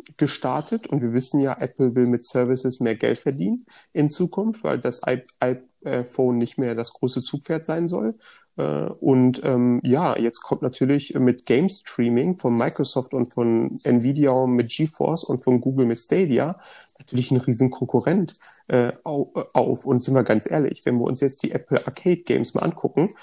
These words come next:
das sind nette Handyspiele,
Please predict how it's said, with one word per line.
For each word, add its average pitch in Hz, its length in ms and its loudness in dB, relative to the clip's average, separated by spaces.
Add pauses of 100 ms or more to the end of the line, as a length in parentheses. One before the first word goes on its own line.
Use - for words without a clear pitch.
(200)
das - 160 -6
sind 127 360 2
nette 135 800 2 (380)
Handyspiele, 143 960 0